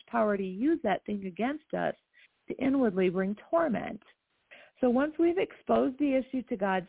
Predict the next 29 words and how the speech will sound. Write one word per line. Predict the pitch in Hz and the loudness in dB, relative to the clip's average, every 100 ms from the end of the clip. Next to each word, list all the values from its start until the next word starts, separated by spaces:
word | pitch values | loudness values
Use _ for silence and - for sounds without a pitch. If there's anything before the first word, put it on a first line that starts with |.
| _ - | _ -4
truth | 185 196 - - | 0 0 -4 -6
and | 202 | -2
brought | 202 208 254 | 0 0 2
it | 233 | 2
out | 214 208 | 2 0
into | 208 233 | -4 -6
the | 202 | -4
light, | 185 170 175 - | -4 -4 -6 -6
it | - - | -8 -6
can't | - 208 - - | -6 -6 -6 -4
stay | 240 233 | 0 2
hidden | 277 294 202 | 2 0 -4
in | 170 165 | -6 -8
it | 170 _ - | -10 _ -6
anymore. | 202 175 170 139 127 - _ - - - - | -4 -4 -6 -8 -10 -14 _ -20 -20 -14 0
And | 220 | 2
if | 214 - | 2 0
the | 220 | 0
enemy | 233 240 247 - | 2 2 -2 0
can't | 233 - - | -2 -2 -4
keep | 226 - | -6 -2
something | 208 196 190 202 | -4 -2 -4 -2
hidden, | 285 320 208 185 196 - - - - | -2 0 0 -2 -4 -8 -20 -18 -4
his | 220 - | -4 -4
power | - 277 349 302 | -2 2 4 6
over | 202 175 180 | 4 2 -2
us | 180 175 214 - _ _ _ _ _ - | 0 -2 -4 -6 _ _ _ _ _ -4
and | 202 | -2
over | - 226 208 | 2 2 2